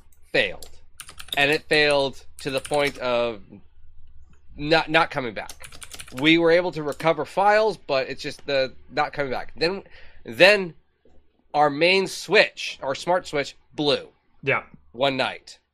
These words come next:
Speaker 1: uh, two weeks ago, and, and it blew. It's now hanging up on the rafters,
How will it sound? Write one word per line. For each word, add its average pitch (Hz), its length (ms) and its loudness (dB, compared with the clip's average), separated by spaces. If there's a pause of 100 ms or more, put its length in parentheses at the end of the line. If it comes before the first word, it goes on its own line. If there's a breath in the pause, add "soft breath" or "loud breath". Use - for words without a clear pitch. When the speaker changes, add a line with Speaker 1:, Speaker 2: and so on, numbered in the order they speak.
(240)
Speaker 1:
uh, 127 400 0
two 160 200 -4
weeks 147 240 -8
ago, 98 420 -8
and, 117 140 -2 (100)
and 127 160 -2
it 135 140 -6
blew. 127 260 -2
It's - 160 -10
now 131 200 -4
hanging 147 520 -4
up 135 220 -2
on 127 180 -4
the 120 80 -4
rafters, 147 720 -2